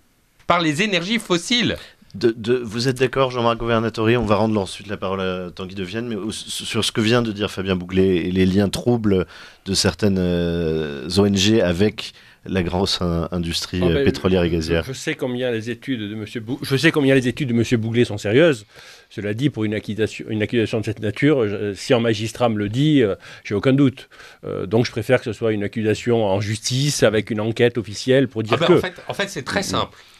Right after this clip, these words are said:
Speaker 1: Je vais, alors là, vous allez sur le site de la Fondation Rockefeller. La Fondation Rockefeller, c'est la fondation issue des pétroliers Rockefeller. Et vous tapez sur le moteur de recherche les O N G financées.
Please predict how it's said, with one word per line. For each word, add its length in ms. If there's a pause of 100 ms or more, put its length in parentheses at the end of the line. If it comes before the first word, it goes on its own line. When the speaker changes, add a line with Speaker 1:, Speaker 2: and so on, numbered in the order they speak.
Speaker 1:
Je 160
vais, 140
alors 220
là, 200 (260)
vous 220
allez 200
sur 200
le 120
site 360
de 100
la 120
Fondation 460
Rockefeller. 540 (1000)
La 100
Fondation 420
Rockefeller, 560 (260)
c'est 140
la 120
fondation 640
issue 480
des 120
pétroliers 540
Rockefeller. 540 (560)
Et 80
vous 140
tapez 540
sur 380
le 80
moteur 320
de 100
recherche 560 (340)
les 280
O 80
N 200
G 180
financées. 600